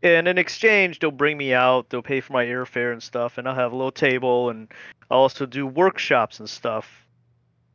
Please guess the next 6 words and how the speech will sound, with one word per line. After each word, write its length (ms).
a-, 40
at 460
the 80
convention, 760
do, 380
um, 400